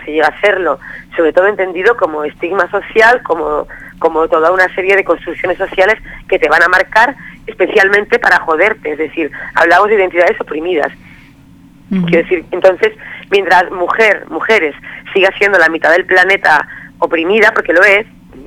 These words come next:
Speaker 1: como si nos ponemos a pensar en clases, en razas, en opciones sexuales, en ideologías, etcétera, hay un montón de minorías más oprimidas.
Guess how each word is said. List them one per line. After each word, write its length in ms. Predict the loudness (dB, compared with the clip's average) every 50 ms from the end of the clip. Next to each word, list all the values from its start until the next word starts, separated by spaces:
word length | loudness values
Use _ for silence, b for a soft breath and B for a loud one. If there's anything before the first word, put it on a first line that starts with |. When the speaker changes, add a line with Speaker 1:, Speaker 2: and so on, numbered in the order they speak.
| -20 -20 -6
Speaker 1:
como 320 | -4 -4 -4 -4 -6 -10 -14 B B B B -18 -12 -8
si 80 | -2
nos 140 | -2 -2 -2
ponemos 240 | 0 -2 -2 0 0
a 80 | 0
pensar 320 | 0 0 -2 0 0 2 2
en 80 | 0
clases, 460 | -2 0 2 2 2 2 2 -2 -4 -4
en 160 | -8 -8 -2
razas, 400 | 0 0 0 0 0 -2 -4 -4 B B B B B B -4
en 100 | -4 -4
opciones 320 | -2 -2 -4 -4 -4 -4
sexuales, 540 | -6 -6 -6 -6 -2 0 2 2 2 2 0
en 120 | -4 -6 -2
ideologías, 520 | 0 2 2 2 0 0 0 0 0 0
etcétera, 460 | -2 -6 -4 -6 -4 0 0 -2 -2 B B B B B -4
hay 140 | -2 0 0
un 60 | 0
montón 280 | -2 -2 0 -2 -2 -2
de 80 | -2
minorías 420 | -4 -2 -2 -2 -2 -2 -2 -2 -2
más 180 | -4 -6 -6
oprimidas. 520 | -10 -14 -12 -10 -8 -4 -2 0 0 -2